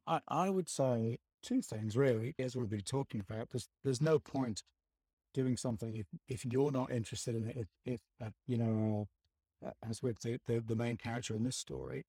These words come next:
um, a, an interesting character or an eccentric character or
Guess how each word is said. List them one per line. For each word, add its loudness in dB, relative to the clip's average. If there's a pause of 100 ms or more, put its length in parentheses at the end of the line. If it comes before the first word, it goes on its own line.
um, -2 (120)
a, -6 (120)
an -4
interesting -4
character -4
or -2
an 0
eccentric -6
character -6
or 0